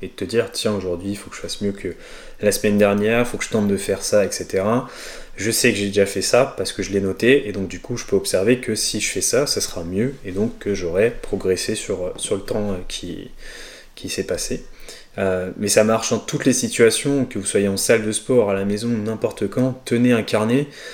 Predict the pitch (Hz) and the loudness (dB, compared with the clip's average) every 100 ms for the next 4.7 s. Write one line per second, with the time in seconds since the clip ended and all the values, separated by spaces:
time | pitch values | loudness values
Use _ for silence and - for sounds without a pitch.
0 | - - - 127 131 135 127 104 98 95 | -18 -12 4 8 10 8 8 6 2 2
1 | 127 127 110 101 110 147 - - 254 101 | 4 6 4 4 4 4 -2 -6 -2 0
2 | 95 - 104 98 95 98 120 127 113 107 | 2 2 2 2 2 2 4 6 6 6
3 | 113 147 160 - 104 101 98 101 110 127 | 4 2 -2 0 2 2 0 0 2 2
4 | 135 - 127 127 139 131 | 2 -2 0 4 4 4